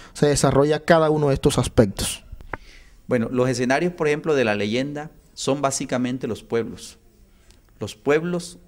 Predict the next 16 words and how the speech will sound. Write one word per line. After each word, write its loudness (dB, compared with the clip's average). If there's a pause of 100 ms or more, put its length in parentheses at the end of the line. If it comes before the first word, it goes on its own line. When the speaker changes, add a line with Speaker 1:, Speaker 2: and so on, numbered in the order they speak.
(180)
Speaker 2:
y -8
ciertas -2
regiones -2
de -2
cada 0
país -4
que -4 (440)
al-, -2
alrededor -2
de 0
eso -6
crean -2
una -4
leyenda. -4 (880)
Por -4
ejemplo, -2